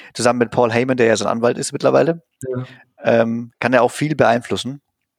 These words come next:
Speaker 1: Und er hat zum Beispiel auch Adam Pearce da, äh, in eine Match gezwungen,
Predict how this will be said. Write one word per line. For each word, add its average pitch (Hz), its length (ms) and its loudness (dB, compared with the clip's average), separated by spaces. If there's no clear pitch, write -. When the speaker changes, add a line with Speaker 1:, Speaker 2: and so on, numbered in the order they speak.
Speaker 1:
Und 107 440 0
er 104 140 -2
hat 120 120 -2
zum 113 100 -6
Beispiel 113 260 0
auch 113 120 2
Adam 113 240 0
Pearce 131 260 2
da, 110 140 -2
äh, 107 120 4
in - 80 -2
eine 110 160 2
Match 117 240 2
gezwungen, 110 500 -2